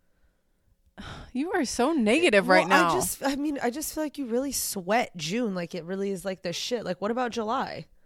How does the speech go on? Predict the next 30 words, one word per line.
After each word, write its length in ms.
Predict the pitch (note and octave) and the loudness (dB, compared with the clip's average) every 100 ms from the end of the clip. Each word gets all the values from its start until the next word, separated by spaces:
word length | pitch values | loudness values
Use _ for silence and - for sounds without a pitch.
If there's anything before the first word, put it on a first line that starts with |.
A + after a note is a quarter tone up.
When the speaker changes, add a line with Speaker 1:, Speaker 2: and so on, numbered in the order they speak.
| _ _ - | _ _ -4
Speaker 1:
Okay, 180 | G#3+ G#3 | 0 2
well, 300 | G3 F#3 F3+ | 4 2 0
Speaker 2:
It's 220 | - - | -4 -4
the 120 | G3+ | -2
best 380 | G#3 B3+ D4 - | 4 6 6 2
because 220 | A3+ G#3 | -2 -2
we 80 | G3 | 0
don't 80 | A3+ | 0
have 100 | A3+ - | -2 -2
any 220 | D4 F#4+ | 0 0
school. 480 | - - D3+ - - _ _ _ _ _ | -2 -4 -6 -8 -12 _ _ _ _ _
Speaker 1:
why 180 | G3 F#3+ | -2 0
do 80 | G#3 | 2
Speaker 2:
And 100 | G#3+ | 2
Speaker 1:
you 60 | G3+ | 0
Speaker 2:
it's 100 | - | 4
better 300 | B3 F#4 A#3 | 6 6 4
weather. 460 | G3+ E3+ G#2 F3+ - _ _ - | 2 0 -4 -6 -12 _ _ -12
Speaker 1:
do 100 | G3 | -6
you 80 | A3 | -2
think 120 | G#3+ | -2
Speaker 2:
And 60 | A3 | 0
Speaker 1:
July 180 | G#3 F#3 | 2 4
is 120 | A3 | 2
Speaker 2:
it's 20 | |
Speaker 1:
better 240 | - G3 F#3+ | 2 2 2
than 160 | G3 | -2
June? 380 | F3+ F3 F#3 C4 - - - - - - - _ _ _ _ - | -2 -2 -2 -4 -8 -20 -20 -20 -20 -20 -20 _ _ _ _ -6
Speaker 2:
I 100 | G3 | -4
mean, 480 | F#3+ F3+ F3+ E3+ | -2 -4 -6 -8